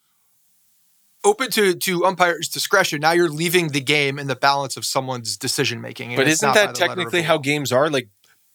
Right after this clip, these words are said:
Speaker 2: balls and strikes. I,
Speaker 1: Like, in the moment,
Speaker 2: balls and
Speaker 1: yeah.
Speaker 2: strikes, there's, there's a rule. What's a ball? What's a strike? But ultimately, it's how the umpire interprets the pitch,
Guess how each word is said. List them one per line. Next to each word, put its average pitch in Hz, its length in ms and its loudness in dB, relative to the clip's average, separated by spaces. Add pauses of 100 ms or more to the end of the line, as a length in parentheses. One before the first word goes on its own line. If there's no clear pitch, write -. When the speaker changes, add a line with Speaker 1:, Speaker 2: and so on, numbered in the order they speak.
(100)
Speaker 2:
balls 143 320 4
and 135 140 -4
strikes. 151 540 0 (200)
I, 147 120 6
Speaker 1:
Like, 135 100 -4
in 170 140 -2
the 175 60 4
moment, 160 320 4
Speaker 2:
balls 202 200 4
and 190 80 -2
Speaker 1:
yeah. 175 60 2
Speaker 2:
strikes, 175 640 0
there's, 151 480 2
there's 170 280 0
a 160 80 0
rule. 170 320 0
What's 139 160 2
a 135 60 0
ball? 156 240 4
What's 139 140 -2
a 123 40 -6
strike? 202 380 -2
But 110 120 -10 (280)
ultimately, 185 580 2
it's 156 140 0
how 175 160 2
the 160 140 0
umpire 151 360 2
interprets 143 640 -4
the - 120 -4
pitch, - 420 -2